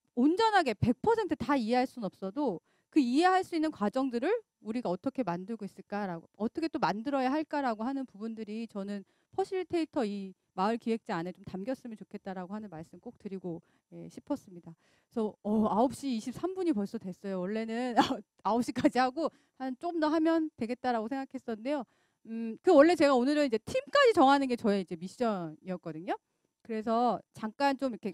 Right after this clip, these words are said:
경향성만 좀 한번 확인하고, 예, 다음 시간으로 좀 넘겨보도록 할 텐데요. 어, 이 마을 기획자 안에서 좀 같이 이거를 좀 한번 해보고 싶다라고 할 때, 예를 들면 뭐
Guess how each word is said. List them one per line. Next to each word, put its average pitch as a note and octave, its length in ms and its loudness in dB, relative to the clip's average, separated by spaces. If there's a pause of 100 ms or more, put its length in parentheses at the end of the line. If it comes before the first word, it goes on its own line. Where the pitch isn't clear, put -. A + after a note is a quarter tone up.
경향성만 F4+ 680 4
좀 B3 300 2
한번 B3 260 -4
확인하고, A#3+ 840 0 (220)
예, F3 260 -4
다음 G3 260 -6
시간으로 G3 400 -10
좀 G3 140 -18
넘겨보도록 F#3 640 -6
할 B3+ 100 -6
텐데요. C4 440 -4 (480)
어, A3 260 0 (360)
이 A#3+ 140 -2
마을 A3+ 360 8
기획자 G4 560 4
안에서 B3+ 580 4
좀 C4 180 -4
같이 B3+ 680 -4
이거를 F4 500 4
좀 D#4+ 120 0
한번 E4+ 280 2
해보고 G#4+ 320 2
싶다라고 A3+ 500 0
할 A#3 100 0
때, A#3+ 140 -2
예를 G#3 180 0
들면 A3 160 -6
뭐 F3+ 180 -8